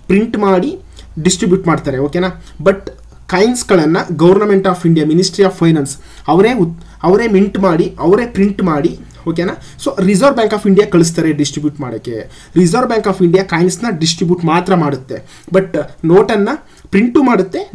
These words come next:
distribute ಮಾಡುತ್ತೆ. ಇದೊಂದು important point. So very important ಇದು ಸಹ. So ತಲೆಯಲ್ಲಿ ಇಟ್ಕೋಬೇಕು ನೀವು ಇದನ್ನೆಲ್ಲ. ಓಕೆನಾ? Next, ಇವಾಗ ನೆಕ್ಸ್ಟು structure of ಆರ್ ಬಿ ಐ ಬಗ್ಗೆ ನೋಡ್ತಾ ಹೋಗೋಣ. Structure ಅಂತಂದರೆ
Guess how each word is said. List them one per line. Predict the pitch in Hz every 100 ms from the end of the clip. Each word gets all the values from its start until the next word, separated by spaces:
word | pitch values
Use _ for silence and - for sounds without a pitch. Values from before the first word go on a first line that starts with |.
| 170
distribute | 170 208 180 302
ಮಾಡುತ್ತೆ. | 196 139 -
ಇದೊಂದು | 147 170 151
important | 143 165 160 147
point. | 139 127 131 285 - _ - -
So | 196 240 _ -
very | 160 180
important | 165 170 151 143
ಇದು | 135 143
ಸಹ. | 143 131 202 - -
So | 226 - -
ತಲೆಯಲ್ಲಿ | 180 190
ಇಟ್ಕೋಬೇಕು | 165 156 143 131
ನೀವು | 120
ಇದನ್ನೆಲ್ಲ. | 113 113 110 -
ಓಕೆನಾ? | 135 160 202 165 - - - _ 175
Next, | 165 - - - - - - - -
ಇವಾಗ | 220 226
ನೆಕ್ಸ್ಟು | 220 233 - 190 - - - -
structure | - 254 262 285 254
of | 226
ಆರ್ | 185
ಬಿ | 175
ಐ | 180
ಬಗ್ಗೆ | 156 160
ನೋಡ್ತಾ | 202 139 127
ಹೋಗೋಣ. | 120 107 78 - -
Structure | - - 214 254
ಅಂತಂದರೆ | 240 170 151 170